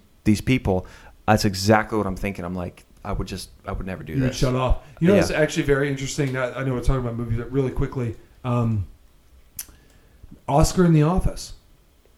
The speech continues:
Speaker 2: In, in a similar way. Now, this is completely different in a,
Speaker 1: Oh.
Speaker 2: in a,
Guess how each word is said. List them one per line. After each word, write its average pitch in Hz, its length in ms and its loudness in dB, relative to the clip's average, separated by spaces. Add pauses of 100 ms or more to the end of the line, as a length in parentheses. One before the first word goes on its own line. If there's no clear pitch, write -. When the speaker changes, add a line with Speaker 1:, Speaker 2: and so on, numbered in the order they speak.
(200)
Speaker 2:
In, 143 120 0
in 143 140 2
a 143 80 6
similar 175 640 2
way. 147 320 6
Now, 131 120 0
this 139 180 -2
is - 180 -8
completely 160 340 10
different 151 300 2
in - 80 -2
a, 110 40 4
Speaker 1:
Oh. 107 240 6
Speaker 2:
in 143 60 2
a, 135 60 -4